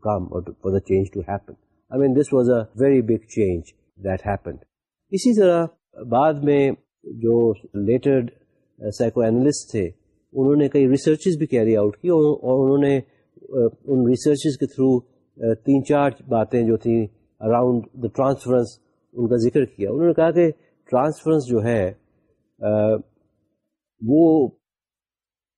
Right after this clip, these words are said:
انٹرپریٹیشن جو ہے، جو ٹرانسفرنس میں کی جاتی ہے، وہ ضروری نہیں کہ وہ، آ، بہت افیکٹو چینج لے کے آئے پیشنٹ کے اندر۔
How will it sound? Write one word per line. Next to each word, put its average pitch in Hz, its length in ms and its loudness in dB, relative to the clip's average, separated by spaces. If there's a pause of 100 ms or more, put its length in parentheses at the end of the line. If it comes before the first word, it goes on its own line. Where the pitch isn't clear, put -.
انٹرپریٹیشن 135 920 0
جو 117 180 0
ہے، 113 380 0
جو 123 140 -6
ٹرانسفرنس 107 460 -4
میں 110 100 -4
کی 107 140 -4
جاتی 104 480 0
ہے، 107 140 -2 (500)
وہ 135 120 2
ضروری 135 420 2
نہیں 135 480 0 (520)
کہ 120 280 2 (180)
وہ، 120 400 2 (160)
آ، 107 380 -2 (640)
بہت 123 220 -2
افیکٹو 123 420 -6
چینج 120 720 -2 (1600)
لے 110 240 -2
کے 113 180 -2
آئے 101 280 0
پیشنٹ 92 380 -8
کے 80 140 -12
اندر۔ 78 240 -14